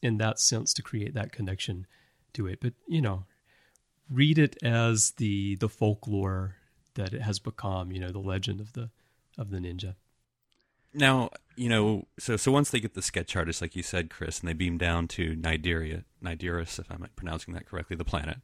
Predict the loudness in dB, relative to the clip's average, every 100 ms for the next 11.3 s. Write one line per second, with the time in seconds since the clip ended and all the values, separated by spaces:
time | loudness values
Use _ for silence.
0 | -16 -20 -6 -2 0 0 -2 -2 -4 -4
1 | -2 -4 -4 -6 -10 -10 -10 -10 -8 -6
2 | -6 -6 -8 -10 _ -12 -6 -4 -4 -4
3 | -4 -4 -6 -6 -8 -8 -8 -8 -12 _
4 | -20 -6 -4 -2 0 0 -2 -2 -2 -2
5 | -4 -6 _ -20 0 2 4 6 6 6
6 | 4 4 4 6 4 4 2 -2 -10 _
7 | _ 2 2 2 4 4 4 0 4 4
8 | 6 4 2 0 -2 0 -2 -2 -4 0
9 | 0 0 -2 -6 _ 2 2 2 0 0
10 | 0 -2 0 0 0 -2 -4 -6 -6 -8
11 | -8 -12 -12